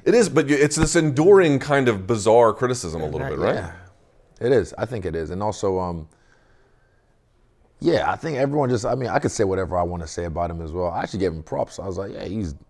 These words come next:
Speaker 2: doing what he's doing, but I'd like to see more." He's only just got here, and I know he's a decorated wrestler, but this is not wrestling. This is M M A, and there's, there's ways to exploit wrestlers in M M A.
Speaker 1: Circling back to the fans for just a second,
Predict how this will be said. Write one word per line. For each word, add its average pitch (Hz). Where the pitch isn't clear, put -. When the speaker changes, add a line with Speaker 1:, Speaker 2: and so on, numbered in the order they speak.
Speaker 2:
doing 92
what 87
he's 80
doing, 95
but 78
I'd 101
like 101
to -
see -
more." 85
He's 90
only 101
just 76
got 90
here, 76
and 78
I 80
know 87
he's 82
a 80
decorated 85
wrestler, 76
but 73
this 87
is 98
not 92
wrestling. 82
This -
is 82
M 82
M 78
A, 80
and 87
there's, 82
there's 82
ways 92
to 92
exploit 90
wrestlers 85
in 82
M 78
M 80
A. 78
Speaker 1:
Circling 151
back 117
to -
the 90
fans 98
for 90
just 87
a -
second, 82